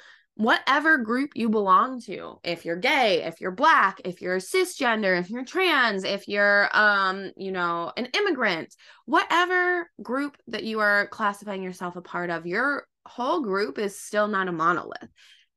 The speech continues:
Everybody is different. We're all different, but we're all the same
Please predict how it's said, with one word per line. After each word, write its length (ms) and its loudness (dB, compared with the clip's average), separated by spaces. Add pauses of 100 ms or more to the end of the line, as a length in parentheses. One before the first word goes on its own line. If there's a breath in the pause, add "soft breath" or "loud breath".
(180)
Everybody 720 0
is 160 -6
different. 420 -8 (1000)
We're 200 4
all 200 6
different, 420 -4 (1900)
but 120 2
we're 140 6
all 160 8
the 100 -2
same 460 -2